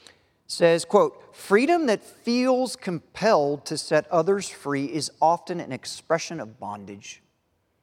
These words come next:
Freedom that feels compelled to set others free is often an expression of bondage. So these so-called knowledgeable are wrongly using truth, and it's leading to the ruin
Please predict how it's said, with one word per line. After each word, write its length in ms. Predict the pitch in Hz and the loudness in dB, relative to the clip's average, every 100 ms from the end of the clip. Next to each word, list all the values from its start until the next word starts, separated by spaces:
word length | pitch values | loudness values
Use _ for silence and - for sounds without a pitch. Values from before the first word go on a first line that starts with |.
| _ _ _ _ _ _ | _ _ _ _ _ _
Freedom 280 | - 202 233 | -2 0 0
that 360 | 233 - _ | -2 -4 _
feels 360 | - 247 262 226 | -6 -2 -2 -4
compelled 560 | - 170 - 220 208 165 | -6 -6 2 2 4 0
to 80 | |
set 200 | 156 151 165 | -4 -4 -2
others 280 | 160 175 | -2 -4
free 300 | - - 139 | -8 -10 -8
is 120 | 131 - | -6 -6
often 380 | 135 131 - | -6 -6 -8
an 100 | 127 | -14
expression 540 | 113 - - 123 - 120 | -14 -16 -12 -10 -10 -16
of 100 | 113 | -14
bondage. 440 | - 127 127 - _ _ - - - - - | -14 -14 -18 -20 _ _ -20 -20 -20 -20 -14
So 140 | - 175 | -10 -4
these 180 | 180 160 | -4 -2
so-called 560 | - 233 269 208 208 | 2 2 4 2 2
knowledgeable 680 | 156 147 139 139 127 139 139 | 2 2 2 -2 -2 0 0
are 160 | 131 123 | -2 -6
wrongly 460 | 123 135 165 180 165 | -2 0 0 -2 -4
using 340 | 135 127 139 | -6 -8 -10
truth, 280 | 127 - 117 | -12 -12 -12
and 140 | 113 127 | -10 -10
it's 180 | - | -10
leading 440 | 127 135 147 156 143 | -8 -6 -4 -6 -8
to 120 | - | -12
the 140 | 120 | -14
ruin 680 | 117 120 127 147 160 143 117 | -14 -10 -6 -4 -6 -8 -14